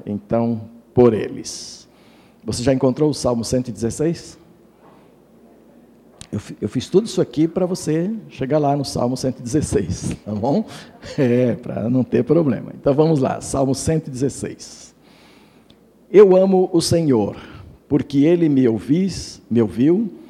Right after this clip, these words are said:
quando lhe fiz a minha súplica. Eu estou lendo na N V I. Ele inclinou os seus ouvidos para mim, eu o invocarei toda a minha vida. Veja que é bem pessoal, uma relação muito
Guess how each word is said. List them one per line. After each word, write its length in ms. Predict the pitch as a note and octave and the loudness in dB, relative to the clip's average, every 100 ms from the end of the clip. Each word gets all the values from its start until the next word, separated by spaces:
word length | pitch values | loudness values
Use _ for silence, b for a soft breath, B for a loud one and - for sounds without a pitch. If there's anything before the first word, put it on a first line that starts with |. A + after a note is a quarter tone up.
| B B _ - | B B _ 4
quando 380 | D#3+ G3 G#3 | 6 8 6
lhe 140 | F3 D3+ | 2 0
fiz 580 | - D3 E3+ F3 - - | -2 -2 -2 -4 -8 -4
a 80 | A#2+ | 0
minha 440 | A#2+ D3+ E3 D#3+ | 0 0 0 -2
súplica. 580 | - - - A#2+ - - | -6 -6 -2 -2 -2 -8
Eu 60 | |
estou 180 | G#2+ B2 | -6 -2
lendo 320 | B2 C3 C3 | 0 0 0
na 180 | B2 A2+ | 0 0
N 160 | B2 A#2 | 0 0
V 160 | G2+ | 0
I. 260 | G#2+ F#2 - - B B B B B B - _ | -2 -4 -10 -20 B B B B B B -20 _
Ele 220 | - G3 G#3 | 6 6 6
inclinou 480 | G3+ F#3+ D#3+ E3+ | 2 2 4 4
os 120 | E3+ - | 2 0
seus 220 | E3 C#3+ | 0 2
ouvidos 540 | C#3 A#2 F3 F3+ E3+ | 2 2 0 0 -6
para 300 | - E3 D3+ | -2 0 2
mim, 440 | C3 D3+ F#3+ G3+ - - | 2 0 -2 -4 -6 2
eu 360 | E3+ F#3+ F#3 - | 4 6 4 2
o 80 | D#3+ | 2
invocarei 960 | D#3+ A#2 C#3+ C#3 A#2+ C3 E3 F3 E3+ - - - _ | 2 2 0 2 2 4 2 0 -4 -10 -20 -20 _
toda 560 | F#3 G#3 F3+ F3+ F3+ - | 2 2 0 -2 -2 -4
a 100 | A#2+ | -2
minha 400 | A#2+ C#3+ E3+ D#3+ | 0 0 0 -2
vida. 360 | C3 F#2+ D#2 F#2 | -2 -6 -10 -4
Veja 280 | B2 B2 | -2 -2
que 220 | A#2+ - B2 | -6 -4 -4
é 80 | |
bem 400 | A2 G2 F#3 G#3+ | -4 -4 -2 -2
pessoal, 640 | G#3 - B2+ - A2+ C3+ C3+ | -2 -4 -4 -4 -2 0 0
uma 140 | C3 | -2
relação 380 | A2+ A#2+ - C3 | -2 -4 -6 -6
muito 340 | C3+ G3+ - | -4 -4 -4